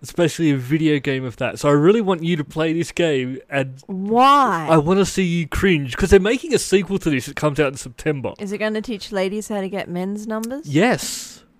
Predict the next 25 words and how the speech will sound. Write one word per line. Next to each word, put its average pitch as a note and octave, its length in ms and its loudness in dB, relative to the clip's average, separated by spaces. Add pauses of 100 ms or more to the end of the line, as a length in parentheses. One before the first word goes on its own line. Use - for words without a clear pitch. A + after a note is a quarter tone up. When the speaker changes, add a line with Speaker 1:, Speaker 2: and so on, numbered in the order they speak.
(220)
Speaker 2:
Okay, F#3+ 240 -6
first, C4 480 -6 (120)
why D#4+ 180 -4
so E4 200 -4
heteronormative? D#4 800 -6 (380)
Second, G#3+ 1000 -8 (540)
I G#3+ 100 -10
don't C4+ 300 -10
think, - 880 -18
ah, D#4+ 80 -10 (800)
this G#4+ 520 -6
is A#4+ 140 -4
kinda G4+ 300 -4
dangerous. C4+ 720 -12 (720)
'Cause A3+ 280 -2
people, D4 480 -6
you A3+ 160 -12
tend C#4+ 260 -8
to F#4 40 -10
get A4 220 -8
better C4+ 220 -4
at G#3 120 -8
talking A#3+ 380 -8
to F#3 100 -16
people F3 500 -10